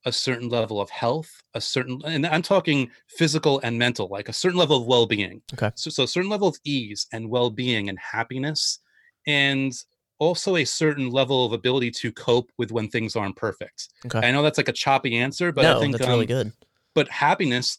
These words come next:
Speaker 1: like the phrase "law of attraction" and "God and love" is another loaded word
Speaker 2: Yep.
Speaker 1: because it's, there's so much there. But, um, but I think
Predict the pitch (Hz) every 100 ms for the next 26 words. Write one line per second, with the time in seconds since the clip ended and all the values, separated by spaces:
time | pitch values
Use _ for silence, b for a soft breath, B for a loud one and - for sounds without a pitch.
0 | - 120 139 175 - - _ _ _ 120
1 | - 120 120 110 107 110 107 - 113 120
2 | 107 98 113 117 113 104 117 123 127 117
3 | 110 107 110 101 104 104 98 104 110 151
4 | 156 - - 104 90 104 - - 120 -
5 | - - 139 127 110 - 113 104 90 -
6 | b b b 127 117 113 110 110 117 123
7 | 123 - 127 117